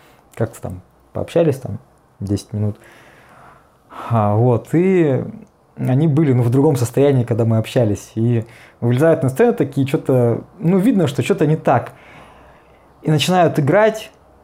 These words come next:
и тоже, и слышно, что как бы че-то, ну, маленечко, к-, вроде нормально, но так как-то вот какая-то такая, знаешь, резиновость такая ощущается, что, ну, типа, там, гитарист, например, там, он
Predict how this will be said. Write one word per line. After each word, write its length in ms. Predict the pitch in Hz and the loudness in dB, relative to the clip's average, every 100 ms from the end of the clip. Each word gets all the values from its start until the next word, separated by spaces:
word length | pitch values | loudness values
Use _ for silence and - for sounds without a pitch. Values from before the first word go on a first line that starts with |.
| _ _ _ - | _ _ _ -6
и 140 | 180 160 | -4 -4
тоже, 400 | - 226 165 151 | 0 2 2 2
и 80 | 170 | -2
слышно, 500 | - 220 262 - 131 | 0 2 2 2 -2
что 220 | - 127 | -2 -2
как 220 | 127 120 | 0 0
бы 100 | 120 | -2
че-то, 320 | - 185 170 | -2 -2 0
ну, 180 | 185 262 | 2 2
маленечко, 840 | 254 254 277 320 294 240 - - 226 _ | 2 2 2 0 -2 -8 -6 -8 -8 _
к-, 120 | - - | -12 -4
вроде 260 | 196 240 | -2 0
нормально, 640 | 208 220 220 302 330 139 | 0 2 0 0 0 0
но 160 | 131 220 - - | 0 -4 -6 -12
так 140 | - - - | -12 -14 -20
как-то 400 | - - - 226 | -20 -12 -2 -2
вот 240 | 226 233 _ _ _ _ _ _ - - - - - _ _ _ - | -2 -6 _ _ _ _ _ _ -20 -20 -20 -20 -20 _ _ _ -10
какая-то 460 | 143 165 190 165 | -6 0 2 2
такая, 400 | 156 139 156 131 | 0 0 2 2
знаешь, 600 | 123 143 123 113 - - - _ _ - | 2 2 0 -2 -6 -8 -10 _ _ -2
резиновость 800 | 139 156 147 220 196 156 131 - | 0 2 2 4 4 2 0 -4
такая 380 | 131 139 131 | -2 2 2
ощущается, 640 | 123 - - 165 147 131 123 | 2 0 0 2 4 2 -4
что, 200 | - 147 | -4 -4
ну, 100 | 170 | -2
типа, 260 | 165 - | -4 -6
там, 200 | - 113 | -4 -4
гитарист, 480 | 110 123 135 170 - | -4 -2 0 0 -2
например, 380 | 117 120 131 120 | -4 0 0 0
там, 180 | 113 113 | -2 -2
он 220 | 117 | -2